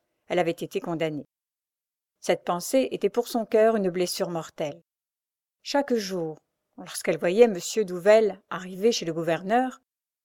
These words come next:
elle était subitement prise d'un serrement de cœur, comme si elle allait lire sur le visage de l'officier que celui-ci avait découvert la vérité. Le soir, quand il s'agissait de regagner sa chambre, les mêmes inquiétudes reparaissaient.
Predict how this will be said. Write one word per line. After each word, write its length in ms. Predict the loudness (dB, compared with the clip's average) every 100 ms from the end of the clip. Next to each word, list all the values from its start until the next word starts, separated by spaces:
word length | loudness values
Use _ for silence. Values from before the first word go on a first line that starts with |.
| _
elle 160 | 4 4
était 200 | 4 -2
subitement 680 | -4 -2 -2 -2 -4 -6 -6
prise 320 | -4 -4 -2
d'un 100 | -4
serrement 440 | -2 0 0 -4
de 100 | -6
cœur, 420 | 0 2 2 -4 _ _ _
comme 180 | 2 2
si 380 | 2 -4 -6 -2
elle 160 | 4 8
allait 200 | 8 6
lire 360 | 4 0 -2 -8 _ _ -14
sur 160 | -6
le 80 | -6
visage 480 | -2 4 4 4 0
de 80 | -4
l'officier 600 | -4 -6 -8 -4 -4 -6 -16 _ -6
que 80 | -2
celui-ci 560 | 0 -2 -4 -2 2
avait 140 | 2 2
découvert 440 | -4 -6 -4 -2
la 80 | -2
vérité. 540 | -4 -6 -10 -14 -20 _ _ _ _ _ _ _ _ _ _ _ -12
Le 100 | -8
soir, 460 | 2 4 4 -2
quand 160 | -8 -6
il 80 | -4
s'agissait 460 | -2 -2 0 2
de 80 | 4
regagner 420 | 2 2 2 0
sa 160 | -2 -4
chambre, 420 | -2 -2 -2 -4 _ _ -6
les 100 | 0
mêmes 300 | 2 4 2
inquiétudes 460 | 0 0 -2 -2 -2
reparaissaient. 680 | 0 -2 -4 -8 -10 -12